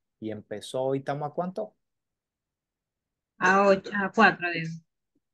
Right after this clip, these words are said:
Speaker 1: Coño, quedan once días para cobrar. Y el people. ¿Ven el tema? ¿Ven el tema? No.
Speaker 2: <laughs>
Speaker 1: ¿Ven el tema? ¿Entienden?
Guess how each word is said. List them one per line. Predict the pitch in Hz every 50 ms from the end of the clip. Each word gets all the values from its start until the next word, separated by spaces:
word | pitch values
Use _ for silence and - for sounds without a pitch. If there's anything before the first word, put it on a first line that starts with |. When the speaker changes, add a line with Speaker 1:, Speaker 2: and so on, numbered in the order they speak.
| _ _ _
Speaker 1:
Coño, | - 110 107 95 90
quedan | - - 98 95 95 101
once | 107 110 - - - 120 110
días | 110 117 123 120 110 107 -
para | 98 95 -
cobrar. | - 98 92 95 104 120 117 104 95 98
Y | 101 101 98
el | 95 92 87 - _
people. | - 135 143 135 117 - _ - 92 92 95 95 95 _ _ _ _ _ _ _ _ _ _ _ _ _ _ _ _ _ _ _ _ _ _ _ _ _
¿Ven | 104 - 117 120 135 143
el | 139 - 170
tema? | - 208 202 180 151 131 104 - _ _ _ _ _ _ _
¿Ven | 107 117 127 131 156
el | 175 180 - -
tema? | 240 226 214 175 127 98 - _ _ - - _ _ _ _ _ _ _ _ _ _
No. | - 101 104 117 - - 180 214 233 240 254 254 247 220 208 _ _ _ _ _ _ _ _ _
Speaker 2:
<laughs> | _ _ _ _ -
Speaker 1:
¿Ven | 107 110 113 135
el | 156 180 185 -
tema? | 240 240 220 185 143 107 - - _ _ _ _ _ _ _ _ _ _ _ _ _ _ _ _ _ _ _
¿Entienden? | 110 113 - _ 226 208 190 147 123 101 - _